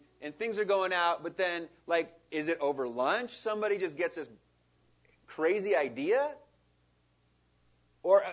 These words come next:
you know, how does that work that then someone goes, "Hey, hey, what about these guys? Do you think we should tell them too?" 'Cause we've only been talking with these people, but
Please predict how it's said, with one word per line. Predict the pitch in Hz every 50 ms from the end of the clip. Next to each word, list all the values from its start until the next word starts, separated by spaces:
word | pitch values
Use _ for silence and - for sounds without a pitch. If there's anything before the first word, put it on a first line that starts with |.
| -
you | - 175
know, | 180 175
how | - - 220 247
does | 277 285 233
that | 262 240 214 185 202
work | 180 226 240 208 170 - -
that | 170 151 147
then | 180 175 175 160
someone | - 190 190 185 180
goes, | 170 175 165 165
"Hey, | 170 247 294 302 - 196 - - _ _ _ _ _ _ _ _ _ _ _ _ _ _ _ _ _ _ _ _ -
hey, | 208 196
what | 208 247 302
about | 330 359 339 349
these | - 359 381 294
guys? | - - 98 64 58 - - _ _ _ _ _ _ _ _ _ _ _ _ _ _ _ _ _ _ _ _ _ _ _ _ _ _ _ _ _ _ _ _ _ _ _ _ _ _ _ _ _ _ -
Do | 127
you | 139
think | 190 226
we | 262 262
should | - 247 220
tell | - 226 220 185
them | 190 226 220
too?" | - 185 202 294 339 - _ _ _ _ _ _ _ _ _ _ _ _ _ _ _ _ _ _ _ _ _ _ _ _ _ _ _ _ _ _ _ _ _ _ _ _ _ _ _ _ _ _ _ _ _ _ _ _ _ _ _ _ _ _ _
'Cause | - 190 185 170
we've | 202 190 185
only | 247 269 269
been | 247 240 214
talking | 233 226 226 220 214
with | 196 185
these | 247 294 285
people, | 254 175 151
but | 139 151 165 156